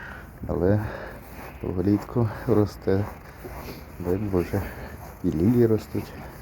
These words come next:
І губ, качки плавають.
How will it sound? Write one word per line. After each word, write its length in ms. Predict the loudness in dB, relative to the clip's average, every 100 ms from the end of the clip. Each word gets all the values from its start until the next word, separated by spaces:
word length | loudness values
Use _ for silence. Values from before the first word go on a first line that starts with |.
| -14 -14 -16 -16 -16 -16 -16 -16 -12 -10 -10 -12 -14 -12 -10 -12 -12 -8 2
І 140 | 2
губ, 240 | 4 2 0 -4 -12 -14 -12 2
качки 380 | 2 2 2 0 0 -12 -12 -12 -6 2
плавають. 540 | 4 6 6 4 2